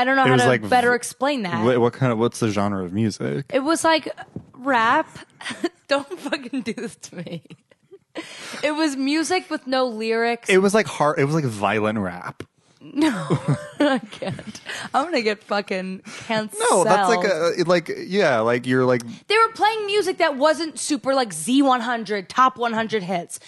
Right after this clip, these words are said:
Speaker 1: And you would think at a holiday office party, for a while he was playing those, and then he,
Speaker 2: Yeah.
Speaker 1: like, randomly switched and suddenly was not playing that kind of music anymore.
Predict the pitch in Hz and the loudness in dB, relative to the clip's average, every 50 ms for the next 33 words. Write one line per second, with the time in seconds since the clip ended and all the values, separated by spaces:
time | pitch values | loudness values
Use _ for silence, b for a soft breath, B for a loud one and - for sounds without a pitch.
0 | B B B 226 247 254 247 262 - - 311 320 302 302 277 226 202 247 240 240 | B B B -6 -4 -4 -4 -4 -4 -2 -2 0 0 0 0 0 0 2 2 2
1 | 247 240 226 220 208 - - 208 208 208 226 214 - - - 190 185 175 175 180 | 2 2 2 0 0 0 0 0 0 2 -2 -6 -6 -2 -2 0 0 0 -2 -4
2 | 170 B B B B B B - - 277 285 294 - 269 269 214 220 226 208 220 | -4 B B B B B B -2 2 2 4 4 4 2 0 0 0 0 0 2
3 | 247 269 247 196 226 233 196 175 185 185 196 - - - 254 247 240 254 254 254 | 0 0 0 -2 -4 -6 -4 -2 -2 -2 -2 -4 -6 -4 -4 -4 -2 -2 -2 0
4 | 254 277 285 269 233 214 240 233 220 214 208 196 208 - 165 156 165 196 196 202 | 0 2 0 0 0 -2 -2 0 2 2 2 0 0 -4 -6 -4 -2 -2 -2 0
5 | 196 185 180 185 170 - - 180 170 170 170 - - - 180 185 175 - - 196 | -2 -4 -6 -6 -8 -8 -8 -8 -8 -8 -8 -12 -12 -10 -10 -10 -8 -4 -2 -2
6 | 185 180 185 185 185 180 165 175 151 180 185 180 180 - - 185 180 180 175 170 | -2 -2 -4 -4 -4 -4 -4 -4 -4 0 0 0 -2 -2 -8 -10 -8 -8 -10 -8
7 | - 175 170 170 170 165 165 170 165 165 165 160 165 170 165 | -8 -8 -8 -8 -8 -8 -8 -8 -8 -6 -6 -6 -6 -8 -8